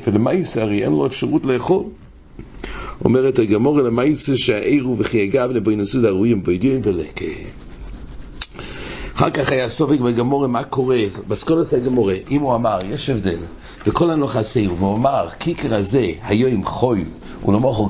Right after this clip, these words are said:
קודש, זאת אומרת, ביום שישי, הוא אומר שהכיכר הזה היה יום חול,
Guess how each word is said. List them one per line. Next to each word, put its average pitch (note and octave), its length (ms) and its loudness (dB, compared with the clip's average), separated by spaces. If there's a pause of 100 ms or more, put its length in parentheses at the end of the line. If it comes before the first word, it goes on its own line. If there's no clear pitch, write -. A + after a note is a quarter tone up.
קודש, F2+ 280 0
זאת G2 160 -4
אומרת, G2+ 280 2
ביום A2+ 260 2
שישי, F2+ 420 -2 (380)
הוא G2+ 120 2
אומר A#2 200 2
שהכיכר A2+ 480 0
הזה G2 160 0
היה G2+ 80 2
יום F#2 220 0
חול, E2 260 -4